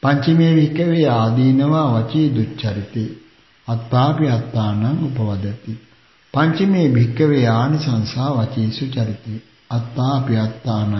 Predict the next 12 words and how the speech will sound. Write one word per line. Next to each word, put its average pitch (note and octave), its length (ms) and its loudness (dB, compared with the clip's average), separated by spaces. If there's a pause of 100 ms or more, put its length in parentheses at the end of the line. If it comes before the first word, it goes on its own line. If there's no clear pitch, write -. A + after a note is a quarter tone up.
(340)
න A#2 120 2 (260)
උපවදති. G#2+ 640 -4 (1200)
හතරවන C#3+ 640 2
සූත්‍රයේ G#2+ 800 -6 (540)
මනෝ C3+ 440 2
දුච්චරිත C3 720 -2
සුත්තං A#2 560 -6 (420)
සාවත්ති C3 680 0
නිදානං. G2+ 440 -2 (1000)
පංචමේ F3+ 540 2
භික්කවේ E3+ 640 2
ආදීනවා A2+ 800 0